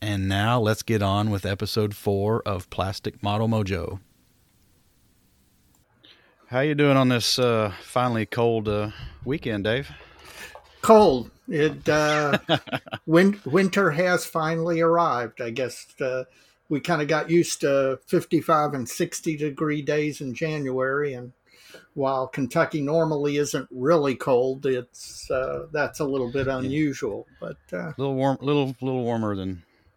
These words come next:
Speaker 1: should be.
Speaker 2: Yeah, but of
Speaker 1: Or is
Speaker 2: course,
Speaker 1: normal.
Speaker 2: co-, cold weather, it's perfect time to stay inside, sip on some modeling fluid, and model. Speaking of
Speaker 1: All right.
Speaker 2: modeling fluid, uh,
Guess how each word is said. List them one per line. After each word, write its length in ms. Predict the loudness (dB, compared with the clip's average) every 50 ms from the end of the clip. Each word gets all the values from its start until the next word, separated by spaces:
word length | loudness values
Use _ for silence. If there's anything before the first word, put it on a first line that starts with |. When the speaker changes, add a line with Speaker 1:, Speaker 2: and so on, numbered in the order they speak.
| _ _ _
Speaker 1:
should 280 | -18 -12 -8 -8 -8 -6
be. 240 | -6 -6 -8 -8 -10 -14 -20 _ _ _ -4
Speaker 2:
Yeah, 240 | -2 -2 -2 -2 -6 -6 _ 2
but 60 | 2
of 60 | 4
Speaker 1:
Or 140 | 6 6 6
is 60 | 6
Speaker 2:
course, 60 | 6
Speaker 1:
normal. 340 | 4 2 2 0 -2 -4 -8 -12 _ _ _ _ _ _ _ _ _ 0
Speaker 2:
co-, 260 | 4 6 6 6 4 2
cold 280 | 4 6 6 6 6 4
weather, 320 | 4 4 4 4 2 2
it's 140 | 2 0 -4
perfect 420 | -2 0 0 0 0 -2 -2 -2
time 300 | -2 -2 0 0 -2 -4
to 120 | -4 -4 -6
stay 300 | -4 -2 -2 0 0 0
inside, 560 | 0 -2 -4 -2 0 2 2 2 2 -2 -6 _ _ _ _ _
sip 340 | -12 -4 0 0 0 2
on 180 | 2 0 0 0
some 180 | -2 -6 -4 -2
modeling 520 | 0 0 2 0 0 0 0 0 -2 -4
fluid, 460 | -4 -2 0 0 2 2 0 0 -2
and 80 | -2 -2
model. 540 | 0 0 0 2 2 2 0 -2 -6 -10 -12 _ _ _ _ _ _ _ _ _ _ _ _ _
Speaking 500 | -14 -6 0 2 2 4 4 2 2 2
of 120 | 2 2 2
Speaker 1:
All 220 | 4 4 4 4
right. 80 | 4 4
Speaker 2:
modeling 240 | 4 2 0 -4
fluid, 540 | -6 -2 0 2 4 4 4 2 0 0 -2
uh, 260 | -2 -2 -2 -2 -4